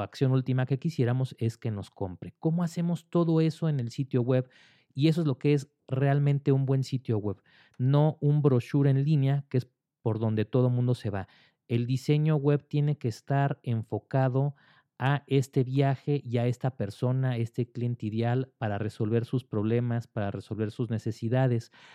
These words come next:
no para tener un sitio o un brochure en línea que sea bonito y que nos hable de qué maravillosos somos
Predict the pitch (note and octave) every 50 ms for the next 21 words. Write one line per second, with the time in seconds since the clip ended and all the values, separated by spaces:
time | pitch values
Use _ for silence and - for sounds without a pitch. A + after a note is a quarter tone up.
0 | - - - _ _ _ - B2+ C3 C#3 D3 D#3 E3 F3+ G#3+ A#3 - _ _ -
1 | C3+ A#2+ A#2+ A#2 A#2+ A#2+ - _ _ - B2+ A#2+ B2+ C3 C3+ C3 C#3 C#3+ C#3+ C#3
2 | - - C#3+ C3 - - D3 D3 D3 C#3+ - B2+ C3+ C3+ C3 B2 A#2 - - C3
3 | C3 B2 A#2+ B2 C3 C3 C3 C3 B2+ - - G#2+ - - B2+ B2 A#2+ A#2+ A#2+ B2+
4 | C3+ C3+ - - C3+ B2+ B2+ - - A2 - - A2 A2 G#2+ - - B2+ A#2+ B2
5 | B2+ C3 C3 C3 - - A2+ A2+ G#2+ - - C3+ C#3 C#3 C3 B2+ B2 A2+ A2 A#2+
6 | B2 B2 - - A#2+ - - C3 B2 B2+ C3+ D3 E3+ E3+ -